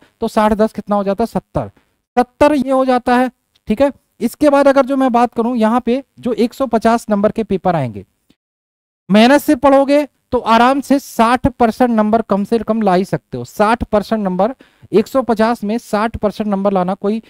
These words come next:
बड़ी बात नहीं है, अस्सी पचासी नंबर लाना, ठीक है। एक पचहत्तर परसेंट अगर, ठीक है, अस्सी पचासी नंबर लाना कोई बड़ी बात नहीं है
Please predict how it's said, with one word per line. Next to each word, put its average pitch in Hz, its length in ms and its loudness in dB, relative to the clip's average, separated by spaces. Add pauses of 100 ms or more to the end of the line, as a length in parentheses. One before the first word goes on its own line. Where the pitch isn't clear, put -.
(200)
बड़ी 208 240 2
बात 208 220 2
नहीं 190 160 0
है, 226 80 -4
अस्सी - 340 -6
पचासी 185 400 -4
नंबर 139 260 -4
लाना, 98 260 -8 (440)
ठीक 175 100 -2
है। 240 80 0
एक 175 280 -2
पचहत्तर 202 440 0
परसेंट 214 320 -2
अगर, 196 260 2
ठीक 226 220 -2
है, - 40 0
अस्सी - 200 -6
पचासी 214 440 -2 (300)
नंबर 208 260 2
लाना 208 200 2
कोई 226 180 0
बड़ी 214 180 2
बात 202 220 -2
नहीं 156 160 -2
है 95 100 -10